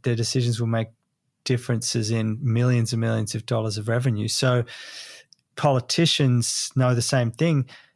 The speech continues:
Unfortunately, it doesn't mean that they are any good at it. I mean, you know, using language cleverly is a real art and skill, and there's no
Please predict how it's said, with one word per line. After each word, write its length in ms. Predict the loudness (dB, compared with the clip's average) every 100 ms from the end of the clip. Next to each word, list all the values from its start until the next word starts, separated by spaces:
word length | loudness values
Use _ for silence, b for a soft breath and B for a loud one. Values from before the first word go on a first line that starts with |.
| B _ _ -2
Unfortunately, 440 | 0 2 2 2
it 80 | 2
doesn't 340 | 0 2 2
mean 460 | 2 4 2 2 -2 _ _ _ _ _
that 260 | 0 0 2
they 180 | 2 4
are 140 | 2
any 140 | 0
good 320 | -2 2 4 4
at 180 | 2
it. 220 | 0 -2 -2
I 80 | 0
mean, 340 | 2 0 0
you 160 | 0 0
know, 160 | 0 0
using 640 | 2 2 2 2 0 -4 -4
language 640 | 0 2 2 0 -4 -6
cleverly 640 | -2 0 2 2 0 0 -2
is 500 | -2 -4 -4 -6 -10 _ _ _
a 100 | -2
real 280 | 0 2 2
art 300 | 2 0 0
and 160 | -4 -6
skill, 460 | -4 0 0 0
and 420 | -2 -2 0 -4 -4
there's 200 | -4 -2
no 480 | 0 2 2 0